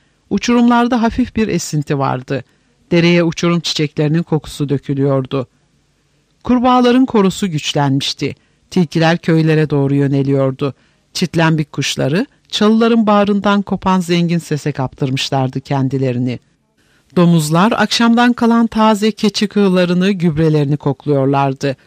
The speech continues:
Batı yakasında kayan yıldız ışığını Düzgün Dağı'nın zirvesine düşürüyordu. "Suni sığınakları mükemmel hazırlamalısınız." dedi İbo. "Her sığınakta en az bir aylık yiyecek bulundurulmalıdır. Bozulmayacak kuru yiyecekler.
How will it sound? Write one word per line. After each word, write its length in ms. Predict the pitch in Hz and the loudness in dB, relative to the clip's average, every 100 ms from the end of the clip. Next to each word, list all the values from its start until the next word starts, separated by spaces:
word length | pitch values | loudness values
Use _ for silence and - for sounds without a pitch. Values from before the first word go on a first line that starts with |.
| _ _ | _ _
Batı 200 | 180 - | -2 2
yakasında 600 | 202 196 214 - 202 202 | 2 2 0 -2 -2 -2
kayan 300 | 196 190 185 | 0 0 2
yıldız 520 | 180 180 175 185 196 | 0 0 0 -2 -2
ışığını 560 | 175 - 180 175 202 208 | -4 -2 -2 0 0 0
Düzgün 440 | 180 156 151 170 | -2 -2 0 0
Dağı'nın 320 | 160 151 151 156 | 2 2 2 0
zirvesine 600 | 147 147 147 - 151 135 | 0 0 -2 -2 -4 -4
düşürüyordu. 800 | 123 143 135 135 135 127 143 - _ _ _ _ _ _ | -4 -4 -2 0 -2 -4 -8 -8 _ _ _ _ _ _
"Suni 460 | - 214 240 269 302 | -8 0 4 4 2
sığınakları 720 | - 240 220 208 - 214 220 | 2 2 2 0 2 2 2
mükemmel 540 | 202 226 220 214 214 | 2 2 2 2 2
hazırlamalısınız." 1000 | 160 131 143 139 143 135 - 147 139 135 | 2 0 0 0 0 -2 -2 -2 -2 0
dedi 220 | 139 139 | -2 0
İbo. 320 | 139 139 135 - | -2 -2 -4 -8
"Her 200 | - 185 | -2 -2
sığınakta 640 | 180 - 151 147 139 - 240 | 0 0 2 2 -2 -2 -2
en 140 | - 220 | 0 2
az 280 | 226 202 196 | 2 0 0
bir 280 | 233 - | 0 2
aylık 320 | 202 196 202 196 | 2 2 0 0
yiyecek 420 | 190 185 180 - | 0 2 -2 -2
bulundurulmalıdır. 1000 | 147 139 139 139 135 135 135 131 139 - _ _ _ | 0 2 2 0 0 0 -2 -2 -6 -6 _ _ _
Bozulmayacak 760 | 175 165 196 170 151 180 240 - | 0 2 2 2 0 0 -2 -2
kuru 200 | 220 214 | 0 0
yiyecekler. 800 | 170 147 135 131 - 131 127 | 2 0 0 -4 -4 -4 -4